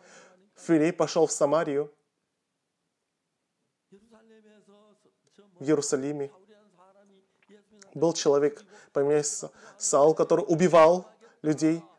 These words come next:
сажал их в темнице, поэтому он подумал, опасно же. Но когда передавал Евангелие,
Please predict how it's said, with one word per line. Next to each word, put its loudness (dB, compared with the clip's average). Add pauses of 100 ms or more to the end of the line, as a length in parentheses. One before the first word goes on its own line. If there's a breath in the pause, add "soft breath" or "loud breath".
(120)
сажал 2
их -4
в -20
темнице, -4
поэтому -2
он -8
подумал, -2
опасно -2
же. -10 (2000)
Но -4
когда -8
передавал -6
Евангелие, -14